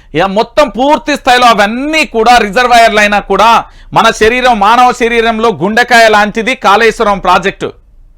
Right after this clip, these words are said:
గుర్తుపెట్టుకోర్రి బిడ్డ. ఎవ-, పంతొమ్మిది వందల యాభై ఆరు నుంచి రెండు వేల పద్నాలుగు వరకు మీరు ఏ పాట ఇచ్చిర్రో చెప్పుర్రు, గంతే, ఎక్కువ అడగ నేను. పంతొమ్మిది వందల యాభై ఆరు నుంచి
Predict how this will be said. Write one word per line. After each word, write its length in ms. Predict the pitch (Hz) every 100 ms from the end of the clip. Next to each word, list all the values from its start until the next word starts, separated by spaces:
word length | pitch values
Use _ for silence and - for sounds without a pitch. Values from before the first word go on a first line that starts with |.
| - _ _ _ _ _ _ _ _ - 143
గుర్తుపెట్టుకోర్రి 640 | 208 294 277 - 254 214
బిడ్డ. 360 | 180 160 185 202 _ _ _
ఎవ-, 220 | 139 233 220
పంతొమ్మిది 580 | 214 254 262 294 294
వందల 280 | 285 277 269
యాభై 340 | 254 254 254 254
ఆరు 180 | 247
నుంచి 280 | 240 233 294
రెండు 260 | 254 240 254
వేల 180 | 254 233
పద్నాలుగు 460 | 220 202 214 202
వరకు 320 | 190 196 208 - - - _ _ - - -
మీరు 200 | 165 262
ఏ 240 | 247 196 269 320
పాట 300 | 320 302 277
ఇచ్చిర్రో 360 | 240 254 247
చెప్పుర్రు, 420 | 226 220 202 151
గంతే, 340 | 160 185 226 -
ఎక్కువ 280 | 156 180 214
అడగ 220 | 190 202
నేను. 180 | 170 - _ _ - - - - _ _ _ _ - - _ _ - - - - - - - - - -
పంతొమ్మిది 520 | 180 202 285 269 262
వందల 320 | 254 240 240
యాభై 360 | 220 190 226 233
ఆరు 180 | 220 202
నుంచి 600 | 180 - 170 240 233